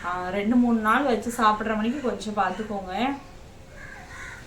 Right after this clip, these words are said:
ஓகே, உங்களுக்கு ஃப்ரெஷ்ஷா வேணும் அப்பப்ப, அப்பப்ப வாங்கி சாப்பிட்டுக்கோங்க. ஆ, ரொம்ப நாள்லாம் வச்சு சாப்பிட்ற மாதிரி வேண்டாம்.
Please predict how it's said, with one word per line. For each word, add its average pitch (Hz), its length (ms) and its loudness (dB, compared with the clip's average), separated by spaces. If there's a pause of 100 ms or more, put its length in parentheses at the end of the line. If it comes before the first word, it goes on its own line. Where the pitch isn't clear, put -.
(260)
ஓகே, 214 340 4
உங்களுக்கு 214 400 2
ஃப்ரெஷ்ஷா 320 400 0
வேணும் 269 280 4
அப்பப்ப, 220 440 2 (600)
அப்பப்ப 240 420 -2
வாங்கி 214 380 2
சாப்பிட்டுக்கோங்க. 170 560 -6 (280)
ஆ, 214 40 -12 (260)
ரொம்ப 190 240 0
நாள்லாம் 262 460 2
வச்சு 214 360 0
சாப்பிட்ற 180 400 -2
மாதிரி 170 280 -6
வேண்டாம். 185 580 -4